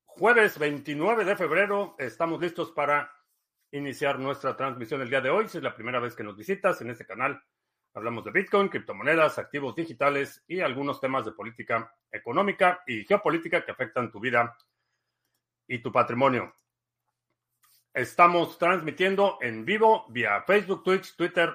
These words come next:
Odyssey, en exclusiva para nuestros amigos de la banda Satochera en YouTube y ahora también en Instagram.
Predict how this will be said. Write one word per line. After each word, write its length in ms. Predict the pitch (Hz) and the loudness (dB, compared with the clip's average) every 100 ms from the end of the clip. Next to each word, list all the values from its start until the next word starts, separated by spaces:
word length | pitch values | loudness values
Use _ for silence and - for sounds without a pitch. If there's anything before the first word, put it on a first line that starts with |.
| - | 0
Odyssey, 640 | 160 170 165 175 175 - - | 0 2 0 -2 -2 -6 -8
en 180 | 110 139 | 0 2
exclusiva 640 | 180 - 139 147 180 202 | 0 -4 -6 0 4 4
para 200 | 131 107 | 4 0
nuestros 360 | 104 - 107 110 | -6 -8 -6 -4
amigos 280 | 131 135 | -4 -4
de 80 | 113 | -4
la 80 | 101 | 0
banda 400 | 120 123 104 - _ _ _ _ _ _ | 0 0 -4 -4 _ _ _ _ _ _
Satochera 640 | _ 139 131 120 147 135 - | _ -2 0 0 2 2 2
en 160 | 120 113 | -4 -4
YouTube 480 | 151 185 202 - - | -2 4 4 2 -10
y 300 | 147 165 160 | -6 -4 -2
ahora 260 | 120 120 | -2 -2
también 460 | 123 95 117 117 117 | -6 -6 -6 -8 -10
en 360 | 113 107 107 _ _ _ | -12 -12 -14 _ _ _
Instagram. 920 | 196 220 - 185 139 131 120 104 90 | -6 -6 2 2 6 4 4 0 -10